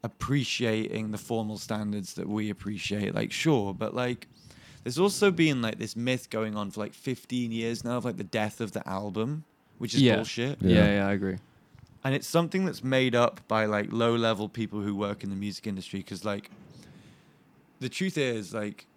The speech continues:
Speaker 1: if I make a record or if, like, big artists make a record, like, if me, or I'm not putting myself next to anybody, but if, like, me, Lana, Taylor,
Speaker 3: Yeah.
Speaker 1: Kendrick,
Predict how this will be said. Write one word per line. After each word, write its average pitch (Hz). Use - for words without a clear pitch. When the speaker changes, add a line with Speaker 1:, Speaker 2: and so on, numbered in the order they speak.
Speaker 1:
if 120
I 135
make 139
a 131
record 127
or 113
if, 107
like, 113
big 170
artists 135
make 113
a -
record, 104
like, 101
if 92
me, 117
or 110
I'm 110
not 117
putting 110
myself 101
next 117
to 110
anybody, 101
but 101
if, 95
like, 110
me, 117
Lana, 110
Taylor, 113
Speaker 3:
Yeah. 87
Speaker 1:
Kendrick, 117